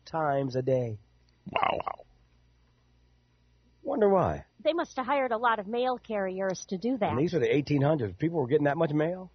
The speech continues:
Speaker 3: On horseback, I bet.
Speaker 1: Hmm,
Speaker 3: With
Speaker 1: Pony
Speaker 3: a
Speaker 1: Ex-,
Speaker 3: pony.
Speaker 1: Pony Express.
Speaker 3: Yep.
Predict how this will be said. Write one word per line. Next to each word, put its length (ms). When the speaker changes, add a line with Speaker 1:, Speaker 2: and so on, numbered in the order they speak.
Speaker 3:
On 160
horseback, 560
I 80
bet. 260
Speaker 1:
Hmm, 180
Speaker 3:
With 100
Speaker 1:
Pony 180
Speaker 3:
a 40
Speaker 1:
Ex-, 80
Speaker 3:
pony. 260
Speaker 1:
Pony 240
Express. 340
Speaker 3:
Yep. 180